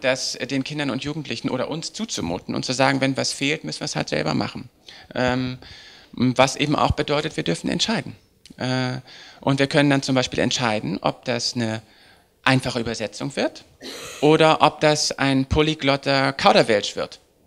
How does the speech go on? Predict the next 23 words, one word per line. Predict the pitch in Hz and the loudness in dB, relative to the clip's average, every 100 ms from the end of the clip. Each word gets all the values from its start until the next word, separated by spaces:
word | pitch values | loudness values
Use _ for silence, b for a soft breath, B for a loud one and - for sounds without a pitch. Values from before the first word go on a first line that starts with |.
| _ _ | _ _
Ne? | 120 208 | -4 0
Weil | 135 123 | 2 2
dann | 123 123 | 2 0
alle | 135 147 | 0 2
anfangen, | 127 139 139 127 | 0 0 -2 -2
in | 117 | 0
ihren | 123 135 | 2 2
Muttersprachen | 175 156 - 107 104 113 | 2 0 -2 -6 -8 -8
irgendwie | - 92 110 110 110 | -8 -8 -10 -10 -10
zu | - | -8
schreiben | - 92 104 104 | -6 -4 -4 -6
und | 117 | -6
zu | |
erzählen. | - - 156 175 240 269 B B B B B | -6 -6 -4 -2 -4 -6 B B B B B
Schauen | - 180 | -8 -4
wir | 151 | -4
mal. | - - - _ _ _ _ _ _ _ - | -4 -6 -10 _ _ _ _ _ _ _ -4
Also | 131 131 127 131 - - - | -2 0 -2 -4 -14 -20 -18
es | - - | -16 -12
bleibt | 67 - - | -10 -10 -12
spannend, | - 71 58 - - | -10 -8 -8 -8 -16
glaub | - - | -12 -12
ich. | - | -12